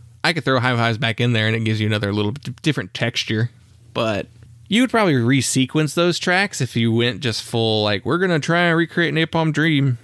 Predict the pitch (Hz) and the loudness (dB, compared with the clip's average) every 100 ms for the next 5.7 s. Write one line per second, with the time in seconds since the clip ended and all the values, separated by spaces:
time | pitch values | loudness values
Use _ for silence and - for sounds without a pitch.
0 | - - - - - 143 117 113 110 135 | -16 -20 -20 -10 -2 0 0 0 -2 -4
1 | 120 104 92 98 110 - - - - - | -2 -6 -6 -4 -4 -6 -14 -20 -20 -10
2 | - - 117 95 - 98 87 69 - - | -6 -2 -2 -4 -4 -2 -2 -4 -12 -20
3 | - - 104 104 - 110 98 98 101 101 | -16 -6 -6 -4 -6 -6 -4 -2 -4 -6
4 | - 104 98 90 107 - - - - - | -4 -4 -2 -4 -4 -4 -6 -6 -6 -8
5 | - - - - - 110 | -12 -20 -20 -12 -4 -4